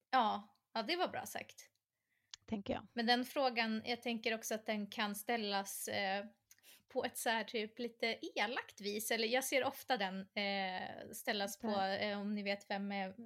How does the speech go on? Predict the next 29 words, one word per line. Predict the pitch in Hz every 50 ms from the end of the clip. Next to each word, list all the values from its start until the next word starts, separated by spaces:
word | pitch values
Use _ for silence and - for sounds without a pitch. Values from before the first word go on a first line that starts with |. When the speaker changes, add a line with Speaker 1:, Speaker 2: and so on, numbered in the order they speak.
| - 214
Speaker 1:
Fridas | - - 226 202 202 208 214 -
vegobak | 233 214 202 202 220 214 240 233 233 -
är, | - - 214 247 - - - - - - _ -
som | - - 214 196 196 196 -
en | 208 208 196 202
annan, | 208 202 202 202 196 -
en | - 208 202
annan, | 196 196 190 190 190 190
eh, | 190 190 190 190 -
en, | - 202 202 196 196
en | 190 208 214
tjej | - - 190 190
som, | 190 - 208 196 196 196 190 190 196
som | 196 - - 202 196
gör | 196 190 190 190
mycket | 190 196 196 - 190 185
veganska | 190 196 196 190 - - 196
bakverk. | 190 190 190 - 202 196 202 - - - - - - _ -
Speaker 2:
Mm. | 247 254 254 208 196 196
Speaker 1:
Eh, | - -
och | - 226 226
hon | 233 254 254 262 254
får | - - 220 208
den | 185 202 190 190 190
frågan | - 208 196 196 196 196 196
hela | 208 208 196 202 202
tiden, | - 339 311 208 214 196 202
ser | - - 190 -
jag. | 185 190 196 196